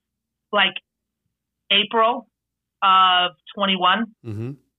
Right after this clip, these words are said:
Speaker 1: No, April of twenty-two.
Speaker 2: Twenty-two?
Speaker 1: Yeah, this
Speaker 2: Yeah.
Speaker 1: was just last year. Yeah, April of twenty-two. So lo and behold, guess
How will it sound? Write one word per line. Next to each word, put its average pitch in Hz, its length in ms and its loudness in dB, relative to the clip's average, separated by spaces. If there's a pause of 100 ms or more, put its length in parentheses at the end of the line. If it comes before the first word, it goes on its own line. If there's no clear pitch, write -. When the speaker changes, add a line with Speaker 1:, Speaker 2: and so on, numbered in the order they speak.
(680)
Speaker 1:
No, 170 240 0
April 202 320 0
of - 80 -8 (100)
twenty-two. 180 460 -4 (240)
Speaker 2:
Twenty-two? 226 280 -2
Speaker 1:
Yeah, 127 140 -4 (220)
this 220 80 -10
Speaker 2:
Yeah. 240 100 -4
Speaker 1:
was 220 120 -10
just - 180 -20
last 214 280 -6
year. 240 180 -6 (540)
Yeah, 247 160 2 (160)
April 247 200 -2
of 240 160 -8
twenty-two. 233 500 -6 (380)
So 247 60 0 (100)
lo 240 220 0
and 285 100 0
behold, 285 520 0
guess 240 180 2